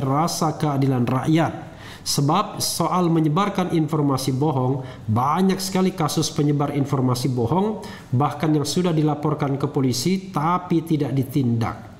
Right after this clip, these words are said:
Demikian juga dengan mengakibatkan keonaran. "Keonaran apa yang sudah terjadi disebabkan oleh tes swab Habib Rizik itu?" <laughs> tanya Lius. Ya,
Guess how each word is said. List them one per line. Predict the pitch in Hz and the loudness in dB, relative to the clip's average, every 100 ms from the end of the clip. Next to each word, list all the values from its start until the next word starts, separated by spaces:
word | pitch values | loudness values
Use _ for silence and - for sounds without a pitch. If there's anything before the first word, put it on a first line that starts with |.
| - - - | -18 -16 -8
Demikian | - 131 175 185 196 202 185 160 | 0 2 2 0 0 2 2 2
juga | 220 233 | 2 2
dengan | 170 160 | 2 2
mengakibatkan | 151 143 143 143 139 139 - 131 | 2 2 0 0 -2 -2 -2 -2
keonaran. | 123 135 131 131 139 143 107 90 92 - - - - - - | -2 -2 0 0 2 0 -2 -4 -10 -16 -18 -18 -18 -12 -4
"Keonaran | 175 185 196 190 196 | 0 2 4 2 2
apa | 233 233 | 0 2
yang | 180 | 0
sudah | 170 160 | 2 2
terjadi | 156 139 151 160 | 2 4 4 4
disebabkan | 143 - 156 151 151 | 2 2 0 2 0
oleh | 143 135 - | 2 0 -2
tes | - 170 - - | -2 0 -2 -4
swab | - 180 180 180 | -2 2 0 0
Habib | - 151 143 | 0 0 2
Rizik | 139 135 143 - | 2 2 0 -2
itu?" | - 208 - 127 | -2 -2 0 -2
<laughs> | |
tanya | 117 - 214 170 | -2 -2 2 4
Lius. | 139 127 127 117 | 4 4 2 2
Ya, | 131 113 | 2 2